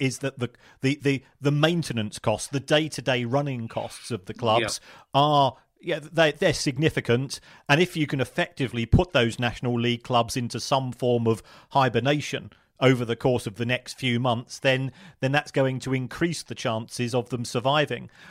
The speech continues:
Speaker 1: Uh, I think with Real going, uh, uh, Real effectively
Speaker 2: Yeah.
Speaker 1: being wound up last night because they couldn't pay the rent, that's really acted as a shock to the system, and that might have accelerated this vote.
Speaker 2: We'll talk about Real a little more in a moment, but just in terms of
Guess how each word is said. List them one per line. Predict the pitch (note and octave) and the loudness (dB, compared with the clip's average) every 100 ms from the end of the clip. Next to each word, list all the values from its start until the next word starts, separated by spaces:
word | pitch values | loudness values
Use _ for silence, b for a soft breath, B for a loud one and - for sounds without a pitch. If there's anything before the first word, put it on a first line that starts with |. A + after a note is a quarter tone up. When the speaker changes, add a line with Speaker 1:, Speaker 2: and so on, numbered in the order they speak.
| B | B
Speaker 1:
Uh, | A#2 | 2
I | C#3+ | 2
think | D#3 D#3 - | 0 -2 -2
with | B2+ | -2
Real | A#2 D3 D3+ A2+ - | 2 4 4 2 -2
going, | C3 B2 B2 A#2 A#2 | 2 2 2 0 0
uh, | A#2 A#2 B2+ - | 0 -2 -6 -12
uh, | B2 - | -14 2
Real | D3 C3+ | 4 4
effectively | - D3 B2 | 4 2 2
Speaker 2:
Yeah. | B2 | 0
Speaker 1:
being | B2 A#2+ | 0 0
wound | B2+ B2+ A#2+ | 2 2 2
up | A#2+ - | 0 0
last | B2 G#2+ - | -2 -2 -2
night | F3 B2+ | -2 -2
because | - A#2 A2+ | -4 -8 -4
they | A#2 | -4
couldn't | C#3 A#2+ B2 | -4 -6 -2
pay | B2+ | -2
the | A2+ | -2
rent, | A#2 F3 A#2 - B B B | 0 0 -2 -6 B B B
that's | C3+ D3+ - | 0 0 0
really | B2+ D#3+ D#3+ A#2+ | 2 4 4 2
acted | A2+ - B2+ G#2+ | -2 -4 -6 -4
as | |
a | A2+ | -4
shock | G#2 C3 A#2+ | 0 0 -2
to | - | -4
the | A2 | -8
system, | - B2+ A#2 - C3 - B - | -4 -4 -2 -2 -2 -4 B -4
and | B2+ | 0
that | C#3+ | 0
might | C3 C3 | 0 -2
have | A2 | 0
accelerated | C3 - - B2+ B2 B2 - A#2 | -2 -2 0 2 4 2 0 -4
this | B2+ - | -4 0
vote. | C#3 A2+ - B B B | 0 0 -2 B B B
Speaker 2:
We'll | C#3 | 2
talk | C3+ F3+ | 6 8
about | E3 D3+ C#3 | 8 6 10
Real | D3 C#3 B2 - | 10 10 6 0
a | C3 | 0
little | C#3 C3 | 0 2
more | C3 | 4
in | B2 | 6
a | |
moment, | C3 B2 | 6 6
but | B2 | 4
just | D#3 G3+ G#3+ | 0 0 0
in | F3+ | 4
terms | F#3 F3 D#3 C#3+ | 8 8 8 4
of | C#3 C3 | 2 0